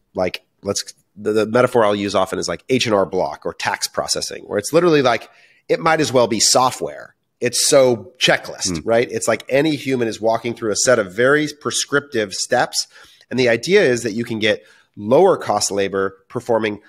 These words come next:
Speaker 1: highly operational work in a way that is repetitive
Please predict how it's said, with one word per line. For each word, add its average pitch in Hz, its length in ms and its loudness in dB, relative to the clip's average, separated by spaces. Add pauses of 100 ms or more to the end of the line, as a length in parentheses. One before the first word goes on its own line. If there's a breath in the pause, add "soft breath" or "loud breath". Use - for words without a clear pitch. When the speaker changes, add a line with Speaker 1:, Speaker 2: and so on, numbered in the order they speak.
(140)
Speaker 1:
highly 160 640 2
operational 113 800 2
work 110 400 2 (260)
in 120 100 2
a 117 60 2
way 120 160 4
that 117 100 0
is 104 180 -4
repetitive 160 760 2